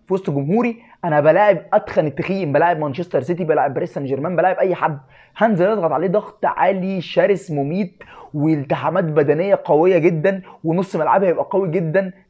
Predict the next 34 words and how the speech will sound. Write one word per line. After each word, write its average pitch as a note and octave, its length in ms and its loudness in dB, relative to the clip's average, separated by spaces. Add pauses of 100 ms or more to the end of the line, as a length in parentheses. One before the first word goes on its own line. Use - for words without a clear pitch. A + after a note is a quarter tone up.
جدًا، F3 640 0 (360)
مش D3+ 160 -2
هخليك F#3+ 340 0
تشم G3 280 -2
كوره. F3 400 -4 (420)
وده A#3+ 160 4
اللي C4+ 100 2
عمله C4 240 0
نيوكاسل. G#3 420 -6 (640)
انت D3 180 -2
بتلعب - 300 0
في E3 100 -6
مباراه D#3 500 4 (720)
انت A#3+ 260 2
مش D3+ 220 -2
عارف، G#3+ 320 2 (580)
يعني D3 280 -2
لك F#3+ 320 0
ان F3 120 -2
تتخيل E3+ 560 2
يا D3+ 60 6
جدعان، D3+ 360 2
انا F3 80 0
مش E3 220 -4
قادر، F3 180 4
يعني C#3 260 0 (240)
انا E3+ 100 4
مش D#3+ 100 0
مستوعب G3+ 260 2
انا G3 140 2
بقول G#3 120 0
الكلام F3+ 280 0
ده. F3+ 160 -2 (600)
يونايتد F3+ 560 2